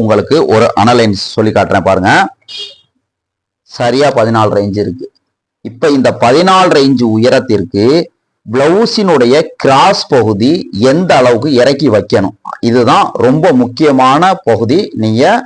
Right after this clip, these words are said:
வீடியோவை ஓட விடாம பாருங்க. இப்ப நம்ம பதினாலரை இன்ச்சு உயரம் இருக்கு, பதினாலரை இன்ச்சு உயரத்துல இந்த பேக் பகுதியை நான் எடுத்துடுறேன். சரியா, பேக் பகுதியை எடுத்ததற்கு பின்னாடி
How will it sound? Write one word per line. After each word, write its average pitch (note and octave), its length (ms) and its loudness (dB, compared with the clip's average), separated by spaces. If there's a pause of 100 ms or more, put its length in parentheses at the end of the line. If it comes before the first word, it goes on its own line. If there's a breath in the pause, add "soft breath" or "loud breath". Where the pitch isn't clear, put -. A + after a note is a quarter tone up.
(520)
வீடியோவை D3+ 380 4 (320)
ஓட E3 160 4 (100)
விடாம B2+ 300 2 (100)
பாருங்க. G#2 280 2 (340)
இப்ப A2 240 -2
நம்ம G#2+ 200 2 (140)
பதினாலரை C#3+ 560 2
இன்ச்சு C3 160 0 (100)
உயரம் A2+ 320 2
இருக்கு, F#2+ 240 -2 (200)
பதினாலரை B2 400 2
இன்ச்சு G#2+ 160 0
உயரத்துல A#2+ 340 0 (200)
இந்த G#2+ 140 0 (120)
பேக் D3 280 2
பகுதியை G2+ 380 0
நான் G2 160 0
எடுத்துடுறேன். - 420 -4 (160)
சரியா, G2+ 260 2 (540)
பேக் E3 360 -4
பகுதியை B2+ 360 2
எடுத்ததற்கு A#2 520 0
பின்னாடி G2 340 0